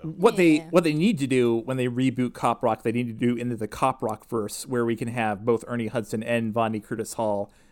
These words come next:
Speaker 1: as Commander Warren Osborn meeting. <laughs> That's all, all I'm saying. Uh, Stephen Bochco, if you're out there, if you're listening,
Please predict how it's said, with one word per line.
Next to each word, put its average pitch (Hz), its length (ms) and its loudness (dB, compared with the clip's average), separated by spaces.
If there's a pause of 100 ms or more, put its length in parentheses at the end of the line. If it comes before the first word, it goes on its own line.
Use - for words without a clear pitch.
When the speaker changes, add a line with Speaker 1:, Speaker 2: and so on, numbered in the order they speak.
(160)
Speaker 1:
as 110 380 -6
Commander 110 360 -2
Warren 107 280 -2
Osborn 101 580 -8 (140)
meeting. 113 320 -2
<laughs> - 880 -2
That's 214 300 6
all, 220 320 4
all 175 200 8
I'm 175 100 4
saying. 123 260 6 (400)
Uh, 139 140 8
Stephen 165 260 0
Bochco, 143 380 6
if 120 100 -2
you're 127 100 0
out 151 160 4
there, 139 180 4
if 131 140 -4
you're 123 120 0
listening, 123 520 0